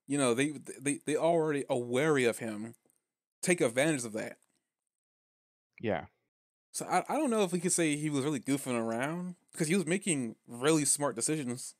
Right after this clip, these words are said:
Speaker 1: at least smart for him in, in the situ-, in the, in, in the situation. Now, granted,
Speaker 2: Mm-hmm.
Speaker 1: uh, that, that, uh, his, his electrocution attack, that pinpoint thing, that, that pinpoint thing,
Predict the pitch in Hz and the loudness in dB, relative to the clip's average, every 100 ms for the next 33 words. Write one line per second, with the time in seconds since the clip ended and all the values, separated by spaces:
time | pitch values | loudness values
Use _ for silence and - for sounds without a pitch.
0 | - 127 - - 127 123 117 113 123 117 | -6 0 0 2 0 -2 -6 -4 -2 -2
1 | 107 104 107 107 113 - - 110 104 110 | -4 -8 -8 -8 -8 -12 -10 -8 -6 -8
2 | - 117 107 107 - 113 131 - 113 - | -6 -6 -4 -4 -6 -2 -2 -2 -8 -12
3 | _ _ - - 135 131 196 214 139 120 | _ _ -20 -4 0 2 2 2 0 -2
4 | 110 - _ _ _ - 131 123 117 113 | -4 -12 _ _ _ 0 4 6 6 6
5 | 107 107 85 82 - _ _ 139 147 170 | 4 0 -2 -6 -12 _ _ -2 2 4
6 | 180 _ _ 131 131 127 120 117 113 143 | 2 _ _ 2 4 6 6 4 2 0
7 | 135 - 139 120 131 156 - 165 180 160 | 0 0 2 2 2 0 -4 -2 -2 -2
8 | 175 180 180 _ _ 123 113 147 135 131 | 0 -2 -2 _ _ -4 -2 -4 -2 0
9 | 147 180 185 190 202 170 123 - 123 - | 0 -2 -4 -4 -4 -2 -2 -2 -6 -2
10 | 151 170 - 180 - 185 185 190 | -2 -2 -2 -6 -6 -8 -8 -8